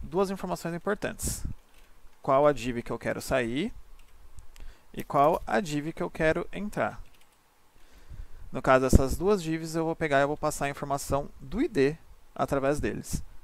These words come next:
Como que eu faço isso? Primeiro eu vou criar a variável x, que é igual document ponto get element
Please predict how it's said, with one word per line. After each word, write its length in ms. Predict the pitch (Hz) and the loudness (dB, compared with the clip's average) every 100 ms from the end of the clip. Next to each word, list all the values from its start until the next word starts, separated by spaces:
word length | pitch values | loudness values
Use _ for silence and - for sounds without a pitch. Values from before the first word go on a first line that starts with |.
| - - - - | -14 -16 -16 -4
Como 220 | 147 143 | -2 0
que 80 | 143 | -2
eu 60 | |
faço 320 | - 127 - | 0 0 -2
isso? 280 | - - - - - - - - - | -8 -10 -10 -12 -16 -18 -20 -20 -14
Primeiro 240 | 160 156 131 | -8 -2 -2
eu 60 | |
vou 60 | 113 | 0
criar 180 | 123 117 | 0 2
a 20 | |
variável 340 | 117 110 110 | 2 2 -2
x, 460 | 120 - 107 - - - | -6 -8 2 4 4 2
que 140 | - | -2
é 140 | 202 - - | -2 -4 -8
igual 420 | 190 143 101 104 - - - - - - | 0 2 2 0 -14 -20 -18 -16 -14 -14
document 1080 | - 170 190 - - - - - 196 208 214 - - - - - - - - - - - | -2 -2 -2 -6 -16 -18 -14 -8 -4 -4 -4 6 8 8 0 -16 -20 -20 -20 -20 -14 -6
ponto 500 | 131 151 160 - - - - _ _ - - | -4 -4 -10 -18 -20 -20 -20 _ _ -20 -6
get 440 | 131 143 175 - - - - - - - - - - - | -2 0 -2 -10 -14 -18 -16 -16 -16 -18 -18 -18 -18 -4
element 920 | 160 196 190 151 160 175 - - | 2 2 2 -2 -6 -8 -8 -10